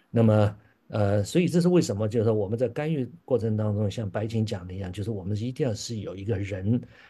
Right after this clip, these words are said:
呃，呃，然后呢，后面呢，这是一个，呃，一个人工智能的一个，一个东西哈，来帮到我们，就是这个原因。如果说你把前面的人去掉以后呢，你不能跟孩子产生 connection，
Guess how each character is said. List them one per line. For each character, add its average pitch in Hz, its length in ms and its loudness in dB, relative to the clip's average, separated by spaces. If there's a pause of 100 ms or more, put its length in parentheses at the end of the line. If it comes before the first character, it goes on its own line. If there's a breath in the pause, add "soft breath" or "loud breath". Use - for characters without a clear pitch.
(160 loud breath)
呃， 101 100 -6 (600)
呃， 120 80 -8 (340)
然 110 140 0
后 113 100 6
呢， 104 100 6
后 135 240 2
面 110 160 4
呢， 98 140 -2
这 110 140 -8
是 104 120 -6
一 98 40 -2
个， 104 200 -4 (100)
呃， 107 120 -6
一 104 140 -4
个 104 180 -2
人 95 180 0
工 113 220 2
智 110 180 -4
能 98 200 -4
的 95 100 -6
一 95 60 -8
个， 107 180 -4 (220)
一 - 100 -18
个 95 80 -6
东 104 180 -2
西 110 240 -4
哈， 98 220 -10 (320 loud breath)
来 110 100 -6
帮 139 240 2
到 123 140 4
我 92 180 0
们， 87 220 -10 (300)
就 151 100 2
是 143 140 4
这 120 60 2
个 107 40 4
原 90 260 -4
因。 98 220 -6
如 175 140 4
果 170 100 8
说 160 160 2
你 147 140 0
把 95 280 -2 (380 soft breath)
前 143 220 4
面 208 120 6
的 147 80 8
人 151 220 6
去 170 180 2
掉 147 160 6
以 117 120 4
后 107 120 0
呢， 113 140 2
你 107 140 0
不 180 160 -2
能 165 160 2
跟 165 120 2
孩 110 160 -4
子 117 160 -6
产 104 240 -8
生 131 220 -2
connection， 120 540 2